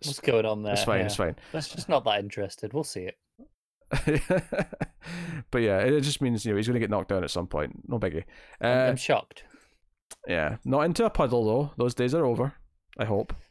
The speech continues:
Speaker 1: <laughs> I was gonna say, <laughs>
Speaker 2: <laughs>
Speaker 1: I wouldn't be so sure about that if I were you.
Speaker 2: Puddles are only over until it rains evil again.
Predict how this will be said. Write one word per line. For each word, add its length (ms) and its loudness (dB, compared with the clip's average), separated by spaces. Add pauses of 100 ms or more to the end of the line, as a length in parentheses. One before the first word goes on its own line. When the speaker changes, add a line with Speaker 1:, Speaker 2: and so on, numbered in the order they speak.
(140)
Speaker 1:
<laughs> 340 -20
I 760 4
was 140 6
gonna 220 6
say, 240 4
<laughs> 140 4
Speaker 2:
<laughs> 20 -2
Speaker 1:
I 1200 2
wouldn't 260 -6
be 100 4
so 200 2
sure 280 2
about 240 2
that 140 0
if 100 -4
I 80 4
were 80 -4
you. 240 -4 (1800)
Speaker 2:
Puddles 400 4
are 80 6
only 220 4
over 500 2 (260)
until 360 2
it 60 4
rains 540 4
evil 320 6
again. 480 6